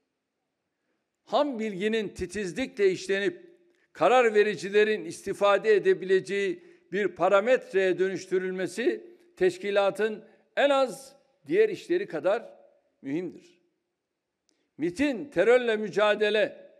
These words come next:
dış istihbarat, istihbarata karşı koyma, teknik ve siber istihbarat alanlarında ürettiği bilgiler karar alma mekanizmamıza güç katarken krizlerin önlenmesi ve yönetilmesinde de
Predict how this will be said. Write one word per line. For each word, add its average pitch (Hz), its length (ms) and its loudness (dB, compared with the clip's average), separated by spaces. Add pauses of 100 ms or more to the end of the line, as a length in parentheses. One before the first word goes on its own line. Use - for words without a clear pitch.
(260)
dış 233 220 -8
istihbarat, 196 840 0 (340)
istihbarata 202 840 0
karşı 202 360 -2
koyma, 160 360 -4 (360)
teknik 247 580 -2
ve 208 400 4
siber 208 480 0
istihbarat 190 720 2
alanlarında 190 800 2
ürettiği 175 520 0
bilgiler 185 640 0 (300)
karar 247 340 6
alma 220 360 4
mekanizmamıza 202 1080 -2
güç 180 300 -10
katarken 180 680 -2 (400)
krizlerin 226 640 4
önlenmesi 208 840 -2 (300)
ve 190 200 4
yönetilmesinde 202 1080 0
de 214 360 2